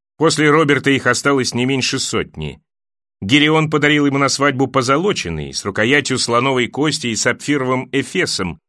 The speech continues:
и многие послы, прибывавшие ко двору, тоже подносили его величеству украшенные драгоценностями кинжалы и оправленные в серебро мечи.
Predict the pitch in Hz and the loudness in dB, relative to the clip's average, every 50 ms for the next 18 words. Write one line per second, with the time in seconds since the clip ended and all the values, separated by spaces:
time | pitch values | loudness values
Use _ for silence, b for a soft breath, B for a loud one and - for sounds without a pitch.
0 | _ _ _ _ _ _ _ - 170 180 165 165 185 202 190 156 160 156 147 156 | _ _ _ _ _ _ _ -2 0 2 2 4 2 2 2 2 2 0 2 2
1 | 156 147 147 - - 220 254 233 151 87 95 92 90 98 104 101 101 92 - - | 0 0 0 -2 -4 -4 -4 -4 -4 -4 -6 -4 -4 -2 0 0 0 -2 -2 -4
2 | - 98 92 85 90 104 107 90 95 113 151 208 226 196 - - _ _ _ _ | -2 -2 -2 -2 -4 -6 -6 -2 -2 -2 0 0 -2 -2 -4 -6 _ _ _ _
3 | _ _ _ - 156 190 233 240 226 262 - 240 185 156 165 165 - - 170 185 | _ _ _ 2 4 4 4 4 2 -2 -2 -2 0 2 2 2 2 2 0 0
4 | 202 202 185 175 165 147 139 127 139 147 151 - - - 196 190 170 143 - 123 | 2 2 2 2 4 2 2 2 0 0 0 -4 -4 -2 0 0 0 2 2 2
5 | 123 127 123 - 160 170 165 165 147 135 127 120 120 - - 117 113 117 113 - | 2 2 2 0 -2 -4 -2 -2 -2 0 0 0 0 0 0 -2 -2 -2 -2 -4
6 | - 139 147 143 139 175 180 180 180 226 247 214 156 101 82 73 - - _ _ | -4 -4 -6 -2 -2 -2 -2 0 -2 -2 0 0 0 0 -2 -4 -6 -10 _ _
7 | _ _ _ _ _ 104 110 104 - - 101 117 135 143 147 151 151 147 139 110 | _ _ _ _ _ 2 2 2 2 2 2 2 2 2 0 0 0 -2 -2 -2
8 | - 120 117 110 98 104 117 117 127 139 131 - - 208 175 113 | -2 -2 -2 0 0 -2 -2 -2 -2 -4 -4 -4 -4 -4 -4 -6